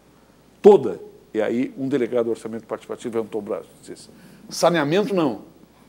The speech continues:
Eu disse, "Mas tu não sabe que quem tá financiando aqui o demai é o Banco Mundial." Tá? É pra dar um exemplo, né, de, às vezes, as questões mais simples, né, mais o, concretas do dia a dia têm a ver com isso.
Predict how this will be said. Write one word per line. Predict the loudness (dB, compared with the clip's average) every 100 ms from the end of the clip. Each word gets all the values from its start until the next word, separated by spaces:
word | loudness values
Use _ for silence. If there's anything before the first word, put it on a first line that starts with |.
| -20 -20 -20 -20 -20 -20 -12
Eu | -10
disse, | -8 -10 -8
"Mas | -10 -8
tu | -6
não | -6
sabe | -2 -4 -4
que | -8
quem | -8
tá | -4
financiando | -6 -6 -10 -8 -6 -6
aqui | -6 -6
o |
demai | -6 -6 -8 -10 -14 -16
é | -10
o |
Banco | -8 -8 -8
Mundial." | -6 -8 -10 -20 -20 -20 -20 -20 -20 -20 -20 -20 -20 -18
Tá? | -18 -18 -12
É | -8
pra | 0 0
dar | 4
um | 4
exemplo, | 4 6 4 4 0 -8 -6
né, | -8 -8 -16 -20 -4
de, | -4
às | -2
vezes, | -4 -4
as | -6
questões | -6 -8 -8 -6
mais | -6 -4
simples, | -2 0 0 -2 -10 -12 -12
né, | -12 -6
mais | -4 -2 -2
o, | -6 -8 -20 -18 -2
concretas | 0 6 6 6 2
do | -6
dia | -6
a |
dia | -6 -8
têm | -6 -6
a |
ver | -6 -10
com | -10
isso. | -14 -18